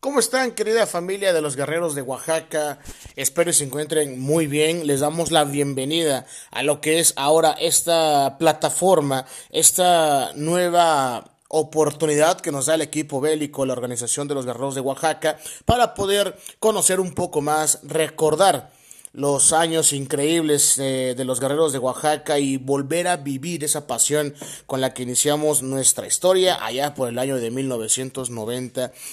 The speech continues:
y seis, cuando se hizo oficial la llegada de Guerreros a la Verde Antequera. Este, estos nuevos podcasts son para que usted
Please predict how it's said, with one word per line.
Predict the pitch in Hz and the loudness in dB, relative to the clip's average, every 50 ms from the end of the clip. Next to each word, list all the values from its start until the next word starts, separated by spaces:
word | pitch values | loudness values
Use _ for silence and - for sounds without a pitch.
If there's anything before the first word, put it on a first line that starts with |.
| - _ - | -18 _ -6
y | 151 156 | 0 2
seis, | - - 254 262 247 - | 4 4 4 4 2 0
cuando | - 180 151 147 | 0 0 0 0
se | 135 - 139 | 0 -2 -2
hizo | 147 160 - 156 | 0 0 0 0
oficial | 151 - - 120 - - 139 139 143 139 135 139 - - - - - - | 0 -2 -4 -4 -4 -2 0 0 0 -2 -2 -6 -12 -20 -20 -20 -18 -8
la | - 139 160 | -2 0 2
llegada | 165 139 123 120 131 135 139 139 | 2 2 0 0 0 0 0 0
de | 120 117 104 | -2 -4 -6
Guerreros | 104 107 110 117 127 131 131 131 127 - - - _ _ _ | -8 -8 -6 -4 -4 -2 -2 0 0 0 -2 -2 _ _ _
a | - 139 143 | -4 -2 -2
la | 135 113 110 | -2 -2 -2
Verde | 120 127 120 120 117 127 120 117 - - - _ _ - | -4 -4 -4 -4 -6 -8 -8 -10 -12 -20 -20 _ _ -6
Antequera. | 139 135 131 127 113 - 120 113 - - 104 87 69 - - - - _ _ - - - - _ | -4 -4 -4 -6 -8 -8 -10 -10 -10 -12 -14 -14 -14 -16 -18 -20 -20 _ _ -20 -20 -20 -16 _
Este, | - 254 254 - - - 302 294 285 262 226 202 180 165 160 156 156 156 - - - | 6 6 6 6 6 4 4 6 6 8 6 6 6 4 4 2 0 -2 -4 -4 -2
estos | 214 - - 247 233 | 0 2 4 2 4
nuevos | 233 247 240 240 - - - | 2 4 4 6 4 4 4
podcasts | - 190 180 180 - 160 143 143 139 - - - - _ _ - | 4 4 4 4 2 0 0 2 2 0 0 -2 -6 _ _ 0
son | - - 208 220 214 | 4 6 6 6 4
para | - 240 214 226 226 - | 4 2 2 0 0 -2
que | 156 151 | -4 -4
usted | 143 135 - - - 240 220 233 | 0 0 0 4 4 4 4 2